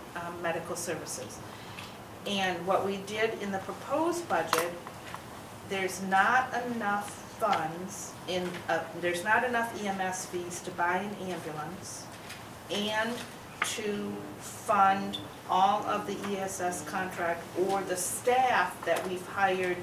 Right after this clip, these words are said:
to replace the E S S contract. So in my proposed budget, I, s-, I,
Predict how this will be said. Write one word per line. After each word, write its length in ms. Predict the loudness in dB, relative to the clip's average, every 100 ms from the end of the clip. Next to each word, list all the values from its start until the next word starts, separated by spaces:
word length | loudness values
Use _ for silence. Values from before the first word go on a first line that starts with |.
| -6
to 140 | -4 -4
replace 720 | -4 -8 -6 -2 0 0 -4
the 100 | -4 -4
E 80 | -4
S 160 | -4 -6
S 180 | -6 -6
contract. 480 | -6 -6 -8 -8
So 120 | -4 -2
in 120 | 0
my 160 | 0
proposed 580 | 0 -4 -2 0 0 0
budget, 320 | 2 2 2
I, 100 | -2
s-, 280 | -2 -4 -8 -4
I, 220 | 0 0